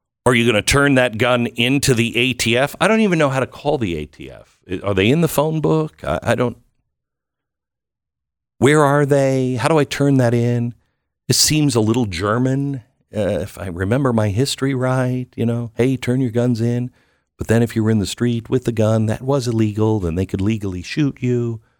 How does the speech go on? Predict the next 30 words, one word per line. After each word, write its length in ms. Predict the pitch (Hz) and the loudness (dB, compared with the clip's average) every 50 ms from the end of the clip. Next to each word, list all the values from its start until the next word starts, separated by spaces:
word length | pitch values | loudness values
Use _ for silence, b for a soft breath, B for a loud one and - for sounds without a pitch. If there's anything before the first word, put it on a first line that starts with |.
| _ _ _ _ _ _ _ _ _ _ - | _ _ _ _ _ _ _ _ _ _ -12
I 40 | - | -8
kinda 200 | - - 165 165 | 0 2 4 4
remember 360 | 139 113 113 120 123 120 113 | 6 4 4 4 2 2 0
something 280 | 101 - 120 113 98 107 | 0 -2 -2 -2 0 0
like 140 | 107 101 92 | 0 0 0
that. 440 | 104 101 104 113 113 110 110 117 117 110 _ _ _ _ _ _ _ _ _ _ _ _ _ _ _ _ _ _ _ _ - | 0 0 0 0 0 0 -2 -4 -6 -10 _ _ _ _ _ _ _ _ _ _ _ _ _ _ _ _ _ _ _ _ -4
I'd 80 | 110 | -2
like 140 | 117 123 104 | -2 -2 -2
to 40 | 104 | -2
make 140 | 110 107 - | -2 -2 0
sure 140 | - 113 | 0 0
that 160 | 104 98 92 - | 0 0 0 0
doesn't 180 | 101 92 90 87 | -2 0 0 -2
happen 300 | 85 107 110 110 110 104 | 0 0 0 0 0 -2
again. 460 | 107 95 104 101 101 104 107 101 - b b b b b b | -2 0 0 0 0 0 -2 -4 -6 b b b b b b
How 140 | - 170 175 | -2 0 0
do 60 | 165 | 0
you 160 | 139 113 98 | 0 0 -2
do 300 | 76 76 87 87 78 69 | -2 -2 -2 -2 -2 -4
that? 400 | - 71 73 73 - - - - - _ _ _ _ _ _ _ _ _ _ _ _ _ _ _ _ _ _ _ _ _ _ _ _ _ _ - | -6 -12 -14 -14 -16 -20 -20 -20 -20 _ _ _ _ _ _ _ _ _ _ _ _ _ _ _ _ _ _ _ _ _ _ _ _ _ _ -2
And 160 | 107 107 101 - | -2 0 0 2
are 180 | - 143 147 143 | 2 4 4 4
they 160 | 127 135 135 | 4 2 2
gonna 200 | 117 127 127 131 | 2 2 2 2
have 380 | 113 - 180 190 120 92 92 - | 2 2 2 2 2 0 -2 -4
forty 500 | - - - - 147 143 127 117 123 120 | -6 -8 -2 2 4 4 4 4 4 4
million 400 | 113 117 107 107 98 98 98 95 | 4 4 2 2 2 0 0 0
people 500 | - 170 185 180 - 67 71 95 - _ _ _ _ _ _ _ _ _ - | -2 -2 -4 -2 -4 -4 -4 -6 -10 _ _ _ _ _ _ _ _ _ 0
do 180 | 247 254 254 | 0 0 0
it? 180 | - - _ | -2 -8 _